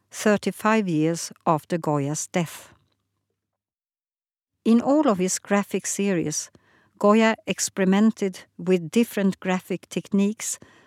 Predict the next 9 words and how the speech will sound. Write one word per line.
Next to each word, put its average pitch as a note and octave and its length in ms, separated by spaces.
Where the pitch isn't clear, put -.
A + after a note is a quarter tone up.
such - 360
as F#3 260
line G3+ 460
engraving, F#3 760
dry A3 340
point, D3+ 600
aqua E3+ 440
tint, G#3+ 540
burin G#3 600